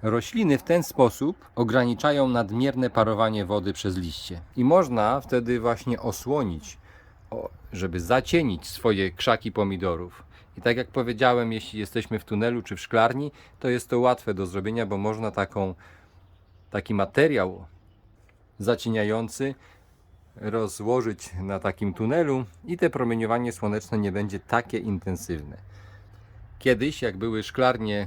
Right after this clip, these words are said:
ze szkła robione, to wapnowano te, te, te, te szyby, żeby właśnie ograniczyć nadmierne promieniowanie słoneczne. Jeśli z kolei liście zwijają się w dół, takie poskręcane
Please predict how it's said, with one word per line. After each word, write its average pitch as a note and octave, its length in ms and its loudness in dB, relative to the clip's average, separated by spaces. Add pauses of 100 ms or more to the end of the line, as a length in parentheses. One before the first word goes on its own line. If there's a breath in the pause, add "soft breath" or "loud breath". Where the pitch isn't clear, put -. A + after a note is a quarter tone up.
(120)
ze F2+ 160 -6
szkła A2 280 2
robione, G2+ 580 -2 (180)
to G#2 420 2
wapnowano G#2 800 0 (200)
te, E2+ 320 -6
te, F2+ 140 -2
te, F#2 140 -2
te F#2 140 -2
szyby, G#2 460 -4 (540 loud breath)
żeby A2 260 -2
właśnie B2 520 0 (120)
ograniczyć A#2 840 -2 (180)
nadmierne F#2+ 640 0
promieniowanie E2 680 -4
słoneczne. - 540 -6 (800)
Jeśli A#2+ 280 0
z - 100 -10
kolei B2+ 400 2
liście A2+ 500 -2
zwijają A2+ 500 0
się D3+ 200 -6
w C3 80 -12
dół, F#2+ 300 0 (520)
takie G2+ 280 0
poskręcane G#2 920 0